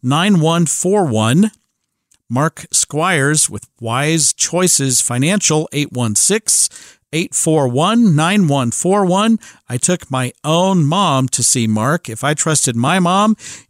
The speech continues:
uh, with him, you can trust him as well. But don't put this off. Th-, uh, this is gonna be the theme for the whole re-, <laughs> whole rest of the, the show here. It, this stuff is easy to become overwhelmed and just kinda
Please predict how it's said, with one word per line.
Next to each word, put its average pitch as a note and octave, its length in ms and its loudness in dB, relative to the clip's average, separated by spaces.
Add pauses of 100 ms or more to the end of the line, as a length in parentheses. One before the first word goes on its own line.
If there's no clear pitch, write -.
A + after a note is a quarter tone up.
uh, A#2+ 480 -6
with C#3 320 -2
him, G3 240 2
you D#3+ 180 0
can F#3+ 160 -6
trust D#3 360 -2
him D3+ 300 0 (360)
as C3+ 240 -2
well. C#3+ 300 0
But A2+ 380 -6
don't G#3 440 0
put F#3 340 -2
this D3 340 0
off. - 360 -2
Th-, E3+ 160 -2
uh, D3 60 -4
this D#3+ 240 0
is - 40 -2
gonna G#3+ 180 -4
be E3 120 0
the C3+ 100 -2
theme D#3 300 0
for C#3+ 120 -2
the B2 120 -2
whole D3 180 0
re-, C3 120 0 (240)
<laughs> - 240 -12
whole F3+ 180 0
rest F3+ 240 -2
of C3 80 -6
the, C3 180 -2
the C3 140 0
show F3+ 300 2
here. C3+ 340 0 (600)
It, D3+ 220 -6
this F#3 140 0
stuff A3 260 -2
is D#3 200 0
easy D#3+ 340 0
to C3+ 100 -2
become C3+ 320 -4
overwhelmed D3 580 0
and A#2 80 -2
just A#2+ 200 -4
kinda A#2+ 240 -4